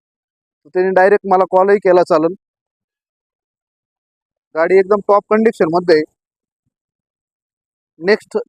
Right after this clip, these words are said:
जी गाडी आहे एम एच चौदा एफ एस छत्तीसशे नंबरची गाडी आहे, दोन हजार सोळाचं मॉडेल आहे. गाडी डिझेल इंजिनमध्ये,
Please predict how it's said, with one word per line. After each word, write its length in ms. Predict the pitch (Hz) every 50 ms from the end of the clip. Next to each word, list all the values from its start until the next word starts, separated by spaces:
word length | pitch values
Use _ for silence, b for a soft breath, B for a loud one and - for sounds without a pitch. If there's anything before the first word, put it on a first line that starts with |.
| 175 156
जी 100 | 170 208
गाडी 260 | 190 185 202 226 214
आहे 100 | 160 147 160 _ _ _ _ _ _ _ _ _ _ _ _ _ _ _ _ _ _ _ _ _ _
एम 200 | - 180 190 214
एच 100 | 226 214 - -
चौदा 360 | - 220 202 202 202 214 214 196 - _ -
एफ 240 | 175 190 185 - 214
एस 220 | 220 214 208 _ -
छत्तीसशे 460 | - 190 175 _ - 226 - - 233
नंबरची 400 | 214 214 214 208 185 185 - 220
गाडी 180 | 202 190 202 214
आहे, 140 | 190 151 156 - _ _ _ _ _ _ _ _ _ _ _ _ _ 151
दोन 140 | 175 202 208
हजार 200 | 196 170 175 175 165
सोळाचं 480 | - - 196 185 185 202 196 214 208 196
मॉडेल 220 | 202 214 220 208
आहे. 80 | 160 165 - _ _ _ _ _ _ _ _ _ _ _ _ _ _ _ _ _ _ _ _ _ _ 139
गाडी 260 | 151 160 175 196 208 175
डिझेल 280 | 185 208 190 220 214 208
इंजिनमध्ये, 580 | 202 196 196 208 190 202 208 - - 175 151